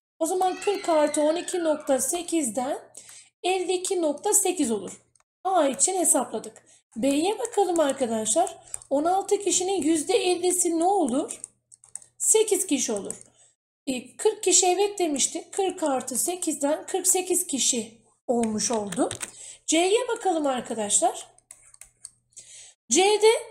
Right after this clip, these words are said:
e, on altı kişinin yüzde yetmiş beşi evet demiş. Hesaplayalım. Beş, yirmi beşe böl,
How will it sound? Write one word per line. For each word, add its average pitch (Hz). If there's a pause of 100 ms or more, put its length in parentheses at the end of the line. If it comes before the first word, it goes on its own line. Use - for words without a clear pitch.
(560)
e, 254
on 349
altı 427
kişinin 403
yüzde 330
yetmiş 349
beşi 285
evet 233
demiş. 277 (2250)
Hesaplayalım. 349 (480)
Beş, 440
yirmi 370
beşe 427
böl, 359